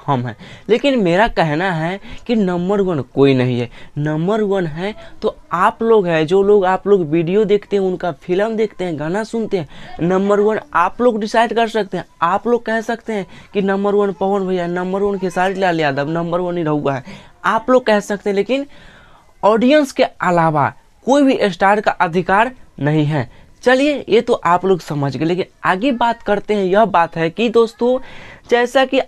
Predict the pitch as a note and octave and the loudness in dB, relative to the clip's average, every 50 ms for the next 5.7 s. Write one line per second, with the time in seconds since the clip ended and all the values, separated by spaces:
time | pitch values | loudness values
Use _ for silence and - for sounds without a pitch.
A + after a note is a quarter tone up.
0 | - - G3+ G#3 G#3+ - A3 A3+ A3+ G3+ G3+ - G#3 G3 G3+ F#3+ - - F3 E3 | 0 0 2 2 2 2 2 2 2 2 0 -2 0 0 0 0 2 0 -2 -2
1 | - - - D#3+ D3 C3 - - - - - _ - A3+ - - G#3 A3 B3 G3+ | -2 -4 -6 -4 -4 -6 -8 -12 -20 -20 -20 _ -2 0 2 2 2 2 2 2
2 | F3 G#3 A#3+ B3+ A#3 A3 G3+ F3 - F#3 F#3 F3 E3+ D#3+ D#3 D3 C#3+ - C#3+ C#3 | 4 4 4 4 6 4 2 2 2 0 2 2 2 2 2 0 0 0 -2 -2
3 | - D3 C#3+ C3 A#2+ B2 C3+ - - F#3 F#3 - - G#3+ A#3+ A#3+ G#3 A#3 A3+ A3 | -2 -2 -4 -2 -4 -6 -8 -6 -6 -6 -6 -2 2 2 2 4 2 0 -2 0
4 | - A3+ A3 A3+ - - F#3+ F#3 G3 G#3 G#3 G#3+ G#3+ G#3 G3 G#3 G3+ - G#3 G#3+ | 2 0 0 0 0 0 0 2 2 2 2 0 0 0 -2 -2 -2 0 -2 -2
5 | G3 - - - - A#3+ A3+ - - E3+ F3+ F3 - | -2 -4 -12 -4 -2 -2 -2 0 2 4 4 4 2